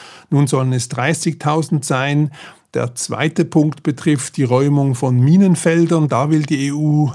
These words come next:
eine große Zahl von Spezialisten zur Verfügung stellen, welche die Ukraine unterstützen, auch Geld. Und so halbwegs neu ist die Ankündigung vom zehnten Paket an Sanktionen gegen Russland.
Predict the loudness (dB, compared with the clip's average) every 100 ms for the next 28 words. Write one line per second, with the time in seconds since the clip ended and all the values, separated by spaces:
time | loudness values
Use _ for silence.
0 | -4 -4 -4 -4 0 0 0 -2 -2 -2
1 | -4 -6 -6 -8 -4 -2 -2 -2 -2 0
2 | 0 0 0 0 0 0 0 2 2 0
3 | -6 -8 -6 -6 -6 -4 0 0 -2 -4
4 | 0 0 0 0 0 -2 -8 -10 -6 -2
5 | 0 0 -2 -16 -20 -20 -10 -6 -4 -4
6 | -2 0 0 2 0 0 -2 -2 2 2
7 | 2 -2 -14 -18 -8 -6 -2 -4 0 0
8 | 2 2 0 0 2 2 4 2 0 -2
9 | 0 0 0 0 0 0 -2 -4 -6 -2
10 | 0 0 0 -4 -2 -2 -2 0 2 2
11 | 0 -2 0 0 0 0 0 2 0